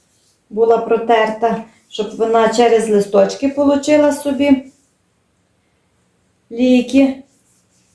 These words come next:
Кожний листочок протираю і з однієї сторони, і з другої сторони.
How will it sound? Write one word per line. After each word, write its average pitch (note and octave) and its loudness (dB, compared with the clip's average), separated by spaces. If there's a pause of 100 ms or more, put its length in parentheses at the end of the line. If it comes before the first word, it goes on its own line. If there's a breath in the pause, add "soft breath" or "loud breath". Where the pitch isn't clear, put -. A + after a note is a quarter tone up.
(2750)
Кожний A#3+ 2
листочок A3 0
протираю G3+ 0
і B3+ 2
з G#3 0
однієї F#3+ 2
сторони, F4 -2
і C4+ 0
з F3+ -6
другої F3 0
сторони. F3 -4